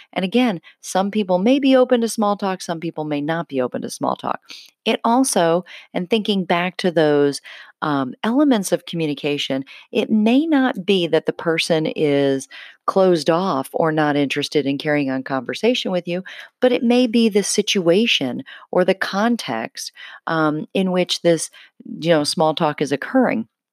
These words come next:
If you're having small talk, if you're trying to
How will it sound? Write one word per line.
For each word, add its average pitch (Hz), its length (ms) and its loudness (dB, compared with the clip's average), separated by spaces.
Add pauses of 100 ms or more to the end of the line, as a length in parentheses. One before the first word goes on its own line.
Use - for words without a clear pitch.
(420)
If 180 160 0
you're 185 320 4
having 190 400 -2
small 180 320 0
talk, 160 260 -4
if 151 100 -8
you're 151 100 -8
trying 214 300 -4
to 175 140 -8